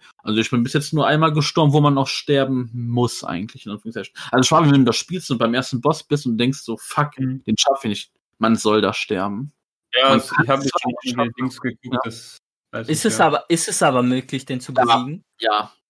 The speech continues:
Speaker 1: Und eigentlich ist der gar nicht so schwer, aber ich hatte Fat Roll. Wisst ihr, was Fat, wenn man so über die Souls-Spiele redet, kennt ihr dann den Begriff Fat Roll? Habt ihr das schon mal gehört?
Speaker 2: Du kannst nicht abrollen,
Speaker 1: Hm.
Speaker 2: oder?
Speaker 1: Doch, aber du bist halt sau langsam. Du
Speaker 2: Aha.
Speaker 1: bist halt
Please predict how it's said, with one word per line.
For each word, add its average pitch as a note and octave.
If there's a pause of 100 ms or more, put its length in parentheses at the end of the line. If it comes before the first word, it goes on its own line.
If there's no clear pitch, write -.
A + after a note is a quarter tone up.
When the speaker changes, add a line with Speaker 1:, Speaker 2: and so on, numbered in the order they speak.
Speaker 1:
Und A2+
eigentlich G#3+
ist C4+
der D4+
gar G3+
nicht G3
so A#3+
schwer, G#3
aber D3+
ich D3
hatte F3+
Fat -
Roll. G#2+ (300)
Wisst C3+
ihr, D#4
was C3
Fat, C3
wenn C#3
man D3
so C3
über B2+
die A#2+
Souls-Spiele C3+
redet, A2 (300)
kennt F3
ihr F#3+
dann A#2+
den A#2
Begriff A2+
Fat -
Roll? A#2
Habt -
ihr C3+
das B2
schon C#3+
mal B2+
gehört? C#3 (580)
Speaker 2:
Du B2+
kannst C3+
nicht B2
abrollen, -
Speaker 1:
Hm. A2
Speaker 2:
oder? D3+ (300)
Speaker 1:
Doch, G#3+
aber D3
du D3
bist A3+
halt E3
sau G3
langsam. F3
Du -
Speaker 2:
Aha. -
Speaker 1:
bist F#3
halt F#3+